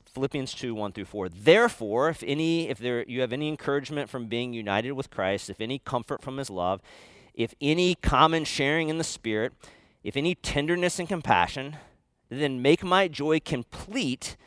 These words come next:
by being like-minded, having the same love, being one in spirit and of one mind."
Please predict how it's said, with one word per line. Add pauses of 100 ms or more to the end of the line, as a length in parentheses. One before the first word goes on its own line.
(280)
by
being
like-minded, (320)
having
the
same
love,
being
one
in
spirit
and
of
one
mind."